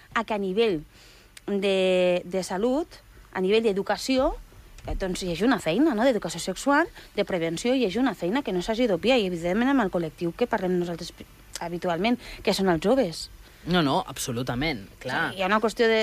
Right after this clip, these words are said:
Speaker 1: d'educació al voltant de lo que és la salut, eh, sexual que no es pot, eh, que no es pot eludir, sinó s'ha d'enfortir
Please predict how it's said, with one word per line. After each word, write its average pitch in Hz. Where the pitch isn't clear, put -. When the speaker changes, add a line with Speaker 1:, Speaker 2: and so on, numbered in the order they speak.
Speaker 1:
d'educació 214
al 214
voltant 202
de 175
lo 170
que 185
és 185
la 175
salut, 180
eh, 170
sexual 208
que 190
no 170
es 170
pot, 180
eh, 165
que 160
no 156
es -
pot 156
eludir, 196
sinó 180
s'ha 165
d'enfortir 196